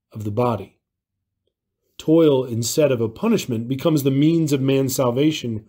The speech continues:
from his original and sinful state of being mixed up with torpid matter. This description is, quote, "fundamental,"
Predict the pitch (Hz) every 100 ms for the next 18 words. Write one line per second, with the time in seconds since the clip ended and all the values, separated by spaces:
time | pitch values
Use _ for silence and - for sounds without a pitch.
0 | _ _ _ _ 143 127 135 135 123 151
1 | 131 131 123 127 120 117 - 196 185 -
2 | 110 - 113 98 - _ _ _ _ -
3 | 113 131 120 123 139 - - 143 139 -
4 | _ _ _ _ _ 131 120 - 131 123
5 | 113 104 110 117 104 95 _ _ _ _
6 | _ _ _ _ _ _ _ - 160 -
7 | 147 - 156 - 135 123 - 143 147 -
8 | - 170 165 160 156 147 101 -